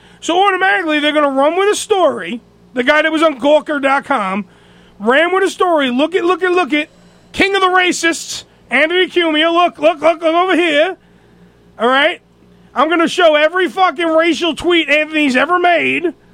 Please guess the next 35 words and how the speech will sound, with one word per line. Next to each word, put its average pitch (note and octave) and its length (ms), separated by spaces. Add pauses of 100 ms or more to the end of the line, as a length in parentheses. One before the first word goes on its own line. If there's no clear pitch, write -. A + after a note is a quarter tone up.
(540)
All G#3+ 140
right. C#4+ 300 (160)
Well, B3+ 220
I B3 120
mean, C4+ 160
you E4 160
have D#4+ 140
to C#4+ 100
deduce C4+ 400
if A#3+ 80
it's G#3 140
racist G#3 480
or G3 80
not. F3 320 (480)
I'm C#4 240
gonna D4 220
show F4 320
it B3+ 120
to A3 140
you. D#3+ 380 (1200)
Blah, D#4 260
blah, D#4+ 200
blah, D4+ 220
blah, C4+ 180
blah. A#3 400 (380)
But F#4+ 140
he F4+ 120
says G#4+ 300
he G#4+ 80
was G4 180
assaulted. F#4+ 680 (280)
Okay, D#4+ 480 (100)
where's D#4 260
the F4+ 100
proof? F4+ 480